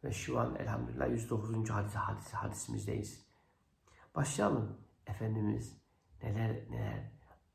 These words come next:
diyor elhamdülillah. "Marufu, dine uygun olan hususlar ve ehlin,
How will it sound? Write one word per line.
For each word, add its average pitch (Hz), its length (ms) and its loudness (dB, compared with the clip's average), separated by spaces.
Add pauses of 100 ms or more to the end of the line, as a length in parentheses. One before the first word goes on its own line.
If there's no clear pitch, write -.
(120)
diyor - 180 2
elhamdülillah. - 600 -6 (1200)
"Marufu, 160 800 8 (140)
dine 143 220 8
uygun 131 380 6
olan 131 200 4
hususlar 131 600 -2
ve - 60 -2
ehlin, 135 680 4